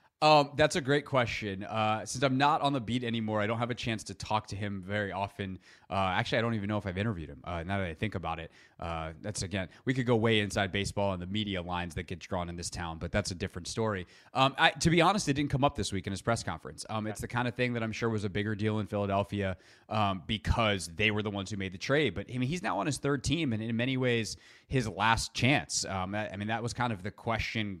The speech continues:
I mean, a lot of people got upset when it was asked to him earlier this year, like, "Hey, is this your last chance?" He's like, "I don't know. Like, I'm just out here trying to play football," which is the correct answer, but also a fair question to ask.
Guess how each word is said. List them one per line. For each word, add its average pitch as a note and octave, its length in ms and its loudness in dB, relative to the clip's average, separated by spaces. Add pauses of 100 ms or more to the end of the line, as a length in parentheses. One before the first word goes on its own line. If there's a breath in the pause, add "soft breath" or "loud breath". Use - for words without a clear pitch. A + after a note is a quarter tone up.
I G2 60 -8
mean, E2+ 120 -10
a E2+ 60 -10
lot G#2 160 4
of F#2+ 60 -4
people F#2+ 200 -4
got F#2 140 -2
upset G#2+ 360 2
when F2+ 100 -8
it - 20 -6
was F2 220 -10
asked G2 460 2
to A#2+ 180 -2
him E2 360 -8
earlier F#2+ 380 -2
this E2+ 260 -10
year, B2+ 340 -2 (300 soft breath)
like, A2 140 -4
"Hey, D3 200 2
is G#2+ 100 0
this A2+ 180 -2
your A2+ 100 -2
last G#2+ 340 2
chance?" B2+ 240 0
He's F2+ 120 -10
like, G2 140 -6
"I C#3 220 -2
don't D#2 220 -8
know. F2+ 180 -4
Like, F#2 200 -4
I'm A2 120 -2
just G#2+ 140 -6
out A2 100 2
here A2 120 -2
trying G#2+ 180 -6
to G#2 40 -8
play A2 120 -2
football," D#2+ 380 -6
which F#2 180 -6
is E2+ 160 -10
the G#2 120 -2
correct G#2 360 -4
answer, F2 280 -8
but F#2+ 220 -8
also F2+ 300 -4
a G#2 40 0
fair A2+ 180 -2
question C3 360 -4
to D#3+ 60 -2
ask. - 360 -8